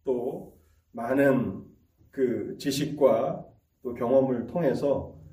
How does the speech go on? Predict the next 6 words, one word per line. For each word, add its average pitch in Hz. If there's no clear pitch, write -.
학생들에게 139
큰 202
감동을 135
주셨던 131
분이신데 110
하나님이 139